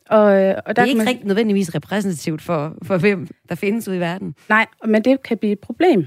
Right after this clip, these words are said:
Speaker 2: Mm.
Speaker 1: når det er sådan, at, øh, hvis det, lad os sige, øh, tag mig som eksempel. Altså, hvis jeg har lyst til at skal, skal ud og, og finde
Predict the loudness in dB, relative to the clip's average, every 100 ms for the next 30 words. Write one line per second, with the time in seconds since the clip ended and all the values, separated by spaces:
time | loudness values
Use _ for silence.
0 | -2 -2 0 2 4 4 4 2 2 2
1 | 2 2 4 4 6 6 2 -6 -6 -6
2 | -6 -10 -10 _ 0 2 2 0 2 2
3 | 2 0 0 0 0 -2 -4 -2 0 0
4 | -2 -6 -4 -4 -2 0 0 0 0 0
5 | 0 -2 -2 -4 -20 -20 _ 2 4 4
6 | 4 2 0 -2 0 0